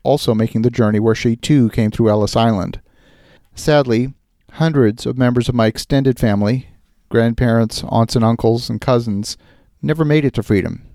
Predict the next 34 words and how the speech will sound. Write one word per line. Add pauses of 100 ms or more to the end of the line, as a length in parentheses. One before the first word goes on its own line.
(160)
The
entire
community
on
the
island
of
Rhodes
perished
in
the
concentration
camps
in
nineteen
forty-four. (800)
I'm
enormously
grateful
to
be
alive
today (540)
and (460)
to
benefit
from
the
freedoms
and
liberties
that
we
enjoy.